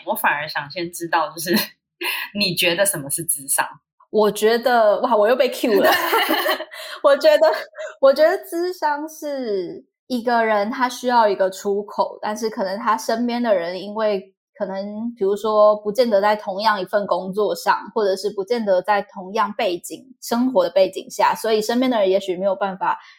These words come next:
Speaker 2: 给他很正面或是很充足的这种帮助，然后可以透过咨商，然后，呃，一个比较专业性的情绪引导，然后透过这种来回对话找到一个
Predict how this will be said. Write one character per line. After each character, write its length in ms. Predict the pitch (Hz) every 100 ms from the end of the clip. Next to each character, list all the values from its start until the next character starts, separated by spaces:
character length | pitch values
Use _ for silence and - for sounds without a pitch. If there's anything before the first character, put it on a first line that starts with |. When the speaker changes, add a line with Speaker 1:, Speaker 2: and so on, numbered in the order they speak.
| _
Speaker 2:
给 160 | - 196
他 280 | 190 208 233
很 680 | 240 190 170 160 160 - -
正 300 | 320 233 233
面 260 | 254 202
或 140 | 247 233
是 80 |
很 240 | 247 202 -
充 340 | - 214 220
足 280 | 240 202 180
的 340 | 185 180 175 -
这 100 | 208
种 300 | 202 160 -
帮 300 | - 190 202
助， 400 | 196 214 - - _ _ _
然 140 | 196
后 100 | 233
可 160 | 254 202
以 60 | 190
透 220 | - 240
过 220 | 240 196
咨 280 | - 190 202
商， 320 | - 190 196
然 160 | 180 196
后， 380 | 208 196 190 185 - _ _ _
呃， 200 | 190 180
一 60 | 202
个 120 | 208
比 120 | 196
较 440 | 240 247 233 214 208
专 320 | - 262 269
业 180 | 285 233
性 260 | - 254
的 140 | 202 190
情 280 | - 196 196
绪 220 | 254 226
引 280 | 185 156 180
导， 240 | 185 165
然 120 | 170 185
后 260 | 214 202
透 240 | 196 247 208
过 160 | 220
这 80 | 208
种 280 | 208 147 -
来 260 | 170 143 190
回 260 | 196 165 170
对 240 | 208 185
话 200 | 196 180
找 220 | 170 -
到 200 | - 180
一 40 | 170
个 320 | 135 101